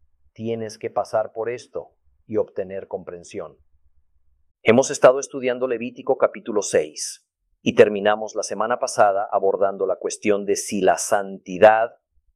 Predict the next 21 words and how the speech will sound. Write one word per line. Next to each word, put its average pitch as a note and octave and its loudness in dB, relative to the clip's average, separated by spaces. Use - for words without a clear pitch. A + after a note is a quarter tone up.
puede A#2 4
o A2+ 0
no G2 -6
ser G#2+ 2
transferida G2+ 0
por G2 -4
simple G#2 0
contacto. - -2
Y A#2 0
tal C3 8
vez C3 -2
la A2 0
mejor G#2+ -4
pregunta A2+ 0
no A2+ -4
es A#2 -12
tanto B2+ 4
si A2+ -16
se - -6
puede A2 -4
transferir, A2 -4